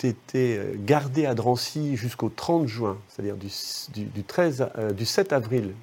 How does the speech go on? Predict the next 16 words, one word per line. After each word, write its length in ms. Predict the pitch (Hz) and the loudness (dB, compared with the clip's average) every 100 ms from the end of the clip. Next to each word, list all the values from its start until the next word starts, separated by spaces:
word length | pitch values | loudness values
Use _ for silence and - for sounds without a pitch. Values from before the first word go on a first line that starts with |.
| - | -12
à 40 | 107 | -6
leur 160 | 101 | -6
arrivée, 380 | 107 110 101 98 - - | -6 -6 -4 -6 -6 -12
comme 100 | - 107 - | -12 -14 -10
tous 120 | 123 | -6
les 160 | 104 101 | -4 -4
autres 160 | 92 | -4
enfants, 320 | 98 92 127 120 - - | -4 -6 -14 -16 -18 -18
jusqu'au 240 | - - 143 | -14 -6 -6
trente 320 | - 139 127 | -2 0 0
juin. 180 | 113 104 | -2 -4
Pourquoi ? 360 | - 127 - 165 - - - - - - | -4 -2 -2 -2 -6 -20 -18 -18 -20 -6
Parce 220 | 117 - | -6 -4
que 340 | - 147 151 - | 2 6 6 4
les 280 | 120 123 113 | 2 4 4
Allemands, 480 | 117 120 143 165 | 2 4 2 0